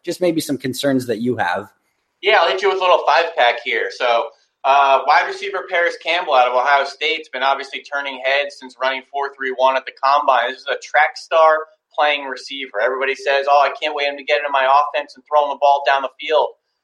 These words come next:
Speaker 2: Well, Ohio State really didn't do that. He only caught two passes over twenty yards down the field his entire career. Why? Because he's not a good route runner, doesn't track the ball very well. This is a track star turned into a receiver. So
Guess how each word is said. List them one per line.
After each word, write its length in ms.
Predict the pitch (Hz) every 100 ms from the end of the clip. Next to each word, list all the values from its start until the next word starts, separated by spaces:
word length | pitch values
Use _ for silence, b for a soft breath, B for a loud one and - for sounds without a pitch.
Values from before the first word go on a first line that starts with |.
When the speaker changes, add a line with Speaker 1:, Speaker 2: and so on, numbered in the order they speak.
| _ -
Speaker 2:
Well, 200 | 156 151
Ohio 220 | 170 175
State 280 | 175 170 165
really 180 | 165 160
didn't 260 | 147 135
do 160 | 143 139
that. 200 | 107 95
He 60 | 120
only 120 | 131
caught 280 | - 135 -
two 160 | 196 196
passes 400 | 165 151 151 127
over 180 | 131 120 -
twenty 240 | 151 143
yards 360 | 131 131 160 -
down 180 | 131 127
the 60 | 123 -
field 300 | 120 123 - _ _
his 140 | 143 135
entire 480 | 127 139 143 175
career. 520 | - 127 131 123 101 - _ _ -
Why? 440 | 127 147 160 - - _ _ -
Because 220 | 135 151
he's 140 | 135
not 200 | 143 147
a 60 | 151
good 180 | 147 123
route 280 | 131 131
runner, 260 | 120 107 101
doesn't 240 | 117 131
track 300 | - 127 127
the 60 | 135
ball 280 | 123 120 120
very 240 | 117 113
well. 320 | 113 117 120
This 140 | 117 -
is 80 | 117
a 100 | -
track 360 | - 143 147
star 420 | - 151 147 139 143 b b - 147
turned 220 | 143 135
into 240 | 131 131
a 120 | 127
receiver. 580 | 117 113 - 120 110 95
So 320 | - 110 107